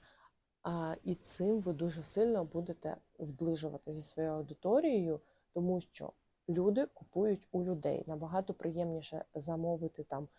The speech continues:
консультацію психолога чи навіть на манікюр піти до людини, яку ти отак знаєш, яку ти бачиш. А, у нас же є ще всі ці підсвідомі, невербальні там жести, і ми щитуємо, з якою любо-, людиною нам буде комфортно.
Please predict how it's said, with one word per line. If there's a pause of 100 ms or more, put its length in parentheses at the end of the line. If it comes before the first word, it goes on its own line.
(180)
консультацію
психолога
чи
навіть
на
манікюр
піти
до
людини, (320)
яку
ти
отак
знаєш,
яку
ти
бачиш. (280)
А,
у
нас
же
є
ще
всі
ці (340)
підсвідомі,
невербальні
там
жести,
і
ми
щитуємо,
з
якою
любо-,
людиною
нам
буде
комфортно.